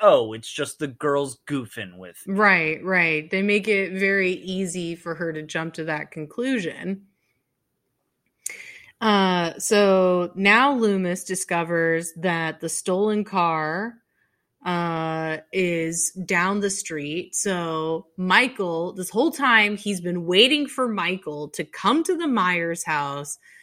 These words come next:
Speaker 2: Meanwhile, Michael's just having a free-for-all at all these other places.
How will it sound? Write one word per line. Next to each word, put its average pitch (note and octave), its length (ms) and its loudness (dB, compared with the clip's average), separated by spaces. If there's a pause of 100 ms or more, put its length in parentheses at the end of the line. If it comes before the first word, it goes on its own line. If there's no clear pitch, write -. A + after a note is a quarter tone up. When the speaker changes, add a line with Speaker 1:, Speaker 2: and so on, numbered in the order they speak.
(140)
Speaker 2:
Meanwhile, F#3 760 0
Michael's G#3+ 580 2
just F#3 180 -6
having F#3 360 2
a D3 40 -6
free-for-all F#3 1080 0
at D#3+ 80 -4
all G#3 220 0
these D4 220 -2
other A3 260 -2
places. F#3+ 960 -8